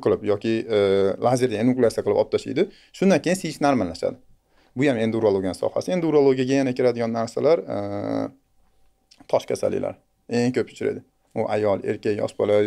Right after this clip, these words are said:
u, e, yosh katta odam, yosh kichkina degan narsa bo'lmaydi. Tosh kasalliklari shu, asosan endurologiya bilan shug'ullanaman. Tosh kasalliklarida ham, masalan, e, C D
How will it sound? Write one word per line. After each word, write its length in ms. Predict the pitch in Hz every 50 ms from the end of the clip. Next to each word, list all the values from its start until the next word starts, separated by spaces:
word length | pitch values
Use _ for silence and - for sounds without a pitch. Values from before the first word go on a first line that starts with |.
| 107 110 113 113
u, 20 | 117 123 - - 127 123
e, 20 | 113 107 107 117
yosh 140 | 120 - - -
katta 200 | 117 - - 113
odam, 160 | 110 113 110 110 117
yosh 100 | 117 - -
kichkina 260 | - - 117 113 110 110
degan 240 | 113 113 110 104 113
narsa 160 | 113 113 - 117 123
bo'lmaydi. 240 | 120 113 90 87 - _ _ _ _ _ - - - _ _ -
Tosh 140 | 110 107 - -
kasalliklari 560 | 107 - 117 107 104 104 101 101 101 120 170 202 202
shu, 100 | - 196 180 143 123 - - 113
asosan 300 | - - 147 139 - 170 160
endurologiya 460 | 156 160 156 156 147 143 139 135 117
bilan 120 | 107 101 101
shug'ullanaman. 320 | - - 104 95 - - - _ _ _
Tosh 140 | - 131 - -
kasalliklarida 560 | 127 127 139 127 123 120 120 117 117 120 131 135
ham, 60 | 135 120
masalan, 420 | 113 - 110 107 117 127 127 127 - _ _ _ _ _ _ _ _ _ _ _ -
e, 80 | - 104 104 104 107 107 -
C 160 | - 113 123 123
D 100 | 127 127